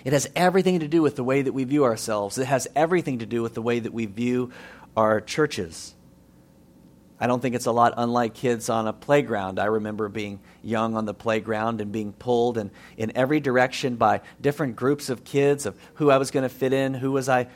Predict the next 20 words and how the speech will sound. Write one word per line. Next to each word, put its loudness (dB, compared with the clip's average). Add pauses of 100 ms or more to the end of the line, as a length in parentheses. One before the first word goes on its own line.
going 2
to -6
be. -2 (580)
And 2
in 2
the 0
background 2
of -2
my 4
mind 2
and 0
heart 0
was -2
always 2
running -2
this -4 (220)
identity 0
of -2
my 0
family, -4